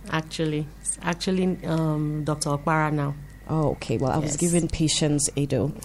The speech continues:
Speaker 2: All right, Doctor Patience Okpara, thank you so much.
Speaker 1: Thank you
Speaker 2: And,
Speaker 1: for
Speaker 2: uh,
Speaker 1: having me.
Speaker 2: let's get into it. So, um, what is T B? Let's even start with what T B is, and,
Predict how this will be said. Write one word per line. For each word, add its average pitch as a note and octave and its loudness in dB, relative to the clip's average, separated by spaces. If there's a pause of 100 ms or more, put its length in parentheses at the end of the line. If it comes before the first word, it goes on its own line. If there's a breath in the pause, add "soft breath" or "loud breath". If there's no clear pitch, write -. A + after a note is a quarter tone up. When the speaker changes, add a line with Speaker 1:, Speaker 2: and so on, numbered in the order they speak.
(300 loud breath)
Speaker 2:
All E3 2
right, D#3 4
Doctor E3+ 2
Patience F3 4
Okpara, D3+ 4
thank D#3 0
you D3 2
so - 4
much. D3 0 (260 loud breath)
Speaker 1:
Thank E3+ 2
you F3+ 0
Speaker 2:
And, A3 4
Speaker 1:
for A3 6
Speaker 2:
uh, G#3+ 8
Speaker 1:
having D3+ 2
me. C#3+ -4 (560 loud breath)
Speaker 2:
let's - 2
get F#3+ 6
into F3+ 4
it. G3+ 4
So, C4 6
um, B3 4
what C#4+ -2
is A#3+ 2
T C4+ 4
B? G3+ 4
Let's G#3+ 4
even F#3 2
start - 2 (420 loud breath)
with E3 2
what F#3 4
T F3+ 4
B D#3+ 2
is, F#3 4
and, D3 2